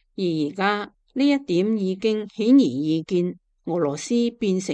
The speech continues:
咗小伙伴。有俄語輿論感慨稱，過去係俄羅斯制定天然氣價格，而家中國只係以大幅折扣購買原材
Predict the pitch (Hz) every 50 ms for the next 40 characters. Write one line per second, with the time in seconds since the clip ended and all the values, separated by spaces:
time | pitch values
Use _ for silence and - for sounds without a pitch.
0 | - - - - 135 139 170 185 - - 131 151 180 - 143 127 151 151 - 185
1 | 170 175 - _ _ _ _ _ _ _ _ - 226 208 208 226 240 240 220 175
2 | 160 156 160 160 175 190 214 208 190 160 156 151 156 170 160 156 160 160 - -
3 | 127 143 185 - - 180 165 165 - 202 185 180 180 180 - _ _ _ _ -
4 | 254 254 247 240 254 233 226 226 220 214 - - 196 185 180 185 180 156 135 147
5 | 151 143 135 - - - 247 247 247 - - _ _ - 226 214 214 214 208 190
6 | 180 180 180 - - 269 262 247 165 110 - - 202 185 185 185 190 196 180 180
7 | 180 - - - - _ _ _ _ - 185 165 139 - - 196 202 202 202 -
8 | - - _ _ _ _ _ _ _ _ _ - 233 233 233 220 226 202 165 -
9 | - _ _ _ _ - 226 240 294 269 247 180 170 175 175 170 185 196 196 -
10 | 185 151 143 180 - 240 226 - - - 202 170 185 - - - 170 170 165 -
11 | _ _ - - 226 214 208 202 190 143 135 165 185 170 131 - - - - 127
12 | 120